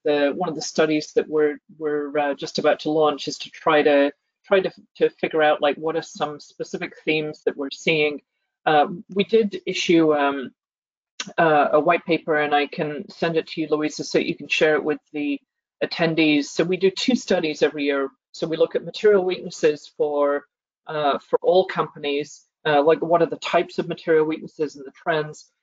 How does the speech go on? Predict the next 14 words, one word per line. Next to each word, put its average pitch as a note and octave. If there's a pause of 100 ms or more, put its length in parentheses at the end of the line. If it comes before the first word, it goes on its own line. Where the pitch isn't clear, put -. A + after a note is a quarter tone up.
(120)
and E3+
then D#3
we D#3+
do D#3+
a D3+
specific E3
study D3+
just -
for, C#3+
uh, C3+ (140)
for D#3
newly D3
public - (100)
companies, -